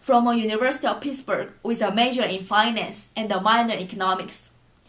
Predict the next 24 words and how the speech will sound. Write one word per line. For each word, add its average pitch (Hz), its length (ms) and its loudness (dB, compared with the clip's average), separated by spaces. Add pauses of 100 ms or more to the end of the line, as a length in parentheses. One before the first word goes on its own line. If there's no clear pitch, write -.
(280)
During 381 340 2
that 285 200 -2
time, - 380 -4 (180)
I've 226 180 -4
learned 254 360 2
an 202 260 -6
enormous 247 520 -2
amount, 202 500 0 (240)
both 254 260 0
about 220 320 -2
finance 254 640 -2 (360)
and 202 140 -4
economics. 208 680 0 (1120)
I 302 140 0
performed 339 540 -2
extremely 285 440 -4
well 262 600 2 (100)
in 208 200 0
many 262 340 2
classes, 233 640 -2 (400)
such 220 380 2
as 202 380 -4 (500)
financial 240 520 0
modeling, 247 800 0